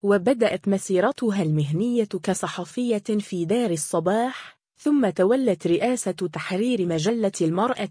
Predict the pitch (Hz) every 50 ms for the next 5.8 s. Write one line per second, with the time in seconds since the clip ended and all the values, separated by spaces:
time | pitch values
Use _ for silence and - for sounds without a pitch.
0 | - 175 156 - - - 170 165 160 180 226 247 240 220 - 202 185 165 160 165
1 | 165 160 151 156 156 156 - 165 151 - - 233 247 240 190 165 151 151 151 185
2 | 208 - 214 196 208 190 175 170 170 160 165 185 233 254 - - 185 160 - 175
3 | 156 - - 202 185 180 170 170 160 - - 233 226 214 226 220 226 - _ _
4 | _ - - 311 277 240 214 190 - 170 165 156 - 165 156 156 - 262 - -
5 | 233 - - 180 165 165 160 160 165 156 151 202 226 226 190 165